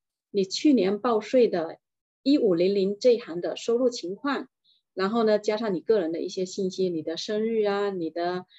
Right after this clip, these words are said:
这个，呃，比如说，呃，叫地址这些，那基本上就能自动的查到了这些你自己的额度，而且前一年没有用完的这些额度，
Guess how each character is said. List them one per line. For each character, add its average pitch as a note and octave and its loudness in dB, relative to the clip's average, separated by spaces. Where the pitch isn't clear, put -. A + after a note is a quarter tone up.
这 F#3+ 0
个， E3 -2
呃， E3 -8
比 E3 -4
如 D#3 -6
说， F3+ 0
呃， D3+ -4
叫 F#3+ 0
地 C#4 2
址 D3 2
这 F#3+ 4
些， F#3 0
那 F#3+ -2
基 G#3+ -4
本 F#3 -2
上 E3 -4
就 F3+ -2
能 F3 -4
自 B3+ 0
动 A3 0
的 E3 -2
查 D#3 -8
到 A3 -2
了 D3+ 0
这 E3+ -4
些 D#3+ -4
你 D#3 -6
自 - -8
己 - -6
的 - -6
额 D#3 -2
度， C4 0
而 C#4 0
且 A3 6
前 G3+ 2
一 A3+ 4
年 G3+ 4
没 G3 2
有 F#3+ 2
用 B3+ 2
完 D#3+ -2
的 F3 -2
这 F#3 -6
些 F#3+ -8
额 E3+ -2
度， C#4 -2